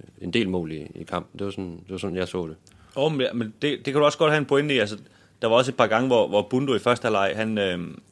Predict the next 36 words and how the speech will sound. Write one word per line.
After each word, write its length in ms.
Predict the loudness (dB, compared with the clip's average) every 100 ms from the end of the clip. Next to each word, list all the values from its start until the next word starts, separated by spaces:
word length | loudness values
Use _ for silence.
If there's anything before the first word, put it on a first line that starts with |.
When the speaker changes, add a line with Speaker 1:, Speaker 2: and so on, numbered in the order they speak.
| _ -4
Speaker 2:
han 100 | 2
har 80 | 2
et 60 |
par 80 | 4
gange, 140 | 2
hvor 100 | 2
han 280 | 0 -2 -6
for 100 | -2
det 100 | 2
første 240 | 2 2 -2
nok 220 | -2 -4
skulle 140 | -4
have 60 | -4
spillet 320 | 0 2 2
bolden, 300 | 2 0 -6 -20 _ _ _ _ -4
øhm, 320 | -2 -2 -4
men 400 | -8 -8 -8 -10 -8
ja, 100 | -6
det 100 | -2
kan 120 | -2
så 60 | 0
op 80 | 0
alle 180 | 2 2
afslut, 460 | 2 -2 -6 -8 -2
gjorde 180 | 0 2
han 80 |
det 80 | 0
også 200 | -2 -2
rigtig 220 | -2 -2
dårligt. 340 | 0 0 0 -6
Altså, 140 | -10 -8
rammer 280 | -2 0
ikke 140 | -2 2
bolden 300 | 2 2 -4
ret 160 | -4
godt. 200 | -2 -4